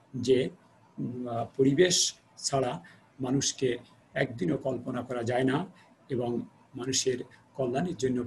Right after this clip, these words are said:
পরিবেশটা অপরিহার্য। স্নেহপদ ছাত্রছাত্রীবৃন্দ,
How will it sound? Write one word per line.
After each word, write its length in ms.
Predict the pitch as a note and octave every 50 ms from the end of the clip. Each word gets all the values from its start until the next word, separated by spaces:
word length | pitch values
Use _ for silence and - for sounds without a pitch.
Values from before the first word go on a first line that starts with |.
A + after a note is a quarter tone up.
| A#2
পরিবেশটা 500 | - A#2+ A#2+ A#2 A#2 A2+ - - - B2 A#2+ - - - -
অপরিহার্য। 720 | B2 A2+ A2 - A#2+ A2 G2+ - A#2 A2 G2 - A#2 A2+ A2+ - - - - - - - _ - _ _ _ - _ _ _ - - - - - - _ -
স্নেহপদ 580 | - - D3+ C#3+ C#3 C3+ - - - C#3 C3 B2 B2+ B2+ - - - -
ছাত্রছাত্রীবৃন্দ, 1400 | - - D3 - - - B2 - C3+ C3 - - C3+ C3 - - - - - - C#3 C3+ B2+ A#2+ B2+ C#3 D3+